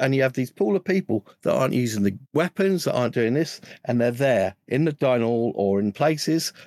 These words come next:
about the ship where you got a pool of people that you should just be able to go to and go, "Right, you, you, you, you're with me,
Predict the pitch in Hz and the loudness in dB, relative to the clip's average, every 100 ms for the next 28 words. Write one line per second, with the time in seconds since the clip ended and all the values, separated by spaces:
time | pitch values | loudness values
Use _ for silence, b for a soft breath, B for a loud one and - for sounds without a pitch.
0 | B 117 131 170 - - 113 - 117 110 | B -2 0 0 -4 0 0 0 0 0
1 | 110 110 - - 160 151 127 123 135 - | 0 -2 -6 -2 0 0 0 -2 -4 -10
2 | b - 120 117 135 139 135 135 160 165 | b -2 0 2 0 -2 -2 0 0 0
3 | 131 127 113 104 107 123 123 104 b b | -2 0 -2 0 0 2 0 -2 b b
4 | 165 233 196 175 143 147 143 151 202 170 | 0 2 2 2 2 0 0 0 0 2
5 | 165 - 131 131 127 | -2 0 0 0 -2